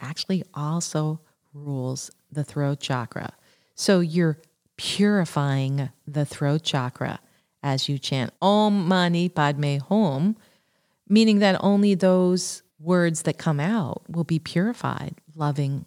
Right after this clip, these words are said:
compassionate, healing, and not hurting. The translation of "Om Mani Padme Hum"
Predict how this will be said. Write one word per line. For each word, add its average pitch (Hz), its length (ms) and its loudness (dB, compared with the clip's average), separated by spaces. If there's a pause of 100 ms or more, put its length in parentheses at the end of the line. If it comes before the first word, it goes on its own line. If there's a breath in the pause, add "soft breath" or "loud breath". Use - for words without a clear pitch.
(120)
compassionate, 143 840 -4 (480)
healing, 147 600 2
and 143 100 2
not 139 240 0
hurting. 165 460 -2 (420)
The 180 80 0
translation 185 1040 2 (460 soft breath)
of 170 260 2
"Om 170 300 2
Mani 180 320 2
Padme 156 400 0
Hum" 160 420 2